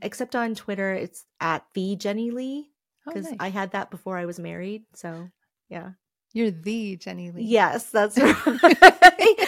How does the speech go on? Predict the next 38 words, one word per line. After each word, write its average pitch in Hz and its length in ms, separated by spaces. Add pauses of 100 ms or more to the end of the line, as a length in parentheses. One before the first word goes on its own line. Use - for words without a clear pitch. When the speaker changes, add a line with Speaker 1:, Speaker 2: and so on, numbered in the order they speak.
(200)
Speaker 2:
<laughs> - 60
Speaker 1:
Jenny 311 280
Lee 294 160
was 262 160
already 233 360
taken, 202 520
so 175 340
<laughs> 180 40
I 226 80
just 254 200 (380)
make - 360
it 262 280
the 233 100
Speaker 2:
I 247 60
Speaker 1:
Jen- 262 100
Speaker 2:
love 240 240
it. 226 140 (420)
Speaker 1:
Yeah. 202 100
Speaker 2:
Like 247 220
Jenny 233 280
Petty 220 300
is 196 140
I 196 160
am 196 240
Jenny 190 260
Petty. 226 220
Speaker 1:
Yes, 233 720
Speaker 2:
<laughs> - 100
Speaker 1:
yes. 196 360 (560)
Speaker 2:
I 269 60
love 233 200
it. 190 200
Speaker 1:
Perfect. 185 520
Speaker 2:
Awesome. 226 480 (260)
Well, 262 280 (120)
um, 226 400
listeners, 277 500
as 220 200